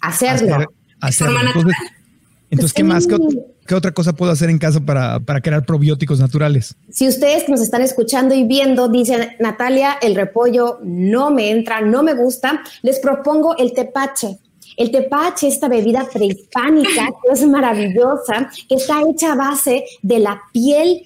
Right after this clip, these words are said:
Speaker 1: de la piña, que también aquí lo que estamos haciendo es no desperdiciando nada. Cero desperdicio en la cocina. No tiramos la piel de la piña y la hacemos una bebida fermentada,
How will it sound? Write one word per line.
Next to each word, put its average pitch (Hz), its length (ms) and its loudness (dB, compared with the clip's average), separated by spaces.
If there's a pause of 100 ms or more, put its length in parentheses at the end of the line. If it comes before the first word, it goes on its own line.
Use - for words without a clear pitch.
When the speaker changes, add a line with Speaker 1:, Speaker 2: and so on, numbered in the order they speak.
Speaker 1:
de 220 140 2
la 190 180 -2 (100)
piña, 269 480 2
que 247 100 -2 (140)
también 220 340 -2
aquí 269 480 0
lo 254 120 2
que 214 60 -4
estamos 226 380 -4
haciendo 254 640 0
es 233 240 0 (180)
no 247 220 4
desperdiciando 240 840 -2
nada. 247 480 0 (320)
Cero 339 320 0
desperdicio 269 760 0
en 320 60 2
la 269 140 -2
cocina. 180 500 0
No 254 280 0
tiramos 359 520 2
la 170 200 -6
piel 175 180 2
de 190 80 0
la 233 180 -2
piña 247 380 2 (220)
y 247 80 2
la 254 100 2
hacemos 285 340 0
una 339 140 4
bebida 269 500 0 (280)
fermentada, 214 880 -2